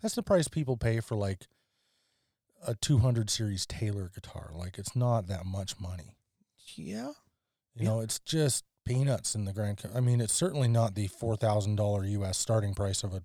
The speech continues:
Speaker 1: basic Kronbauer guitar.
Speaker 2: Right.
Speaker 1: Um, and yeah, <laughs> I mean, I know the one guitar that, uh, the Cocobolo one we're both thinking of,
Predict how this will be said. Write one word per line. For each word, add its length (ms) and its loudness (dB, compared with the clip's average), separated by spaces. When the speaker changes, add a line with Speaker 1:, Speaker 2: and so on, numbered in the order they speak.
Speaker 1:
basic 320 -2
Kronbauer 540 -2
guitar. 340 -8
Speaker 2:
Right. 200 -6
Speaker 1:
Um, 500 -2
and 420 -2
yeah, 540 -4
<laughs> 40 -12
I 100 4
mean, 260 4
I 80 6
know 180 8
the 80 6
one 300 8
guitar 420 4
that, 320 0
uh, 100 2
the 100 -4
Cocobolo 560 4
one 180 -2
we're 80 -4
both 240 -4
thinking 320 -2
of, 140 -4